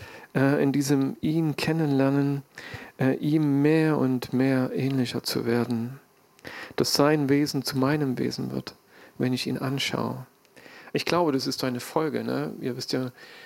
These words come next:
wir werden verwandelt von Herrlichkeit zu Herrlichkeit, wenn wir ihn anschauen, wenn wir ihn erkennen, wenn wir ihn sehen.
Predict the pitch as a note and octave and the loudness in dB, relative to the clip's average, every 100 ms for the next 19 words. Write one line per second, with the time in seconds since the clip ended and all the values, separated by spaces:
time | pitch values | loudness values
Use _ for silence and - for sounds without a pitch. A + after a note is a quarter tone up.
0 | - - B2 C#3 C#3+ C#3 - B2+ B2 C3 | -12 -10 -2 2 2 0 -4 -4 -2 -2
1 | B2 A#2+ B2 A#2+ C3 A#2+ - - A#2+ - | -4 -8 -8 -8 -10 -12 -12 -12 -10 -8
2 | A2 B2+ A#2 - B2+ B2 A2+ A#2+ C3 C3 | -8 -10 -10 -8 -8 -8 -10 -10 -10 -10
3 | A2+ G2+ - A2 C3 C#3 - _ - - | -10 -10 -10 -10 -12 -16 -20 _ -20 -20
4 | - - _ _ _ B2 A#2 C3 C3 C3 | -20 -20 _ _ _ -6 -4 -6 -6 -6
5 | A#2 - B2 A#2+ B2 A#2 A#2 - C3 C3 | -8 -8 -8 -10 -12 -12 -10 -10 -10 -8
6 | - B2 B2+ | -8 -8 -8